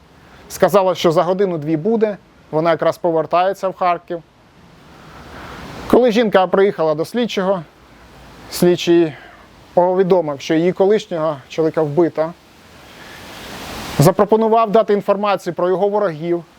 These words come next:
можливих осіб, які причетні до вчинення злочину. Замовниця грала,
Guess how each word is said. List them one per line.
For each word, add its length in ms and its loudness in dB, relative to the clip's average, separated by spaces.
можливих 480 2
осіб, 260 -4
які 180 -2
причетні 600 0
до 120 -4
вчинення 420 -4
злочину. 540 -4
Замовниця 540 2
грала, 480 2